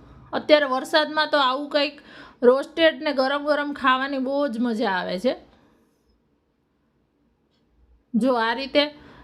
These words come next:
અ, એને ફેરવતું રહેવાનું છે. આવી રીતે ડાર્ક થઈ જાય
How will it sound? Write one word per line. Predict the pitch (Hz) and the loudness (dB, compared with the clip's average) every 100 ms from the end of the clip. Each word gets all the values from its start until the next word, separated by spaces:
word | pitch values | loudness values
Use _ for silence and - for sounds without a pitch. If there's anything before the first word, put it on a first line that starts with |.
| - | -4
અ, | 240 240 240 | 0 2 0
એને | - 285 330 | -2 -2 -2
ફેરવતું | - 294 330 349 339 269 | 2 2 2 -2 -2 0
રહેવાનું | 247 220 214 220 | 0 -2 -2 -2
છે. | 320 | 0
આવી | 311 294 | 0 0
રીતે | 285 277 285 | -4 0 0
ડાર્ક | 247 254 277 - | 2 0 -2 -2
થઈ | 349 339 | 0 0
જાય | 311 269 | 0 -2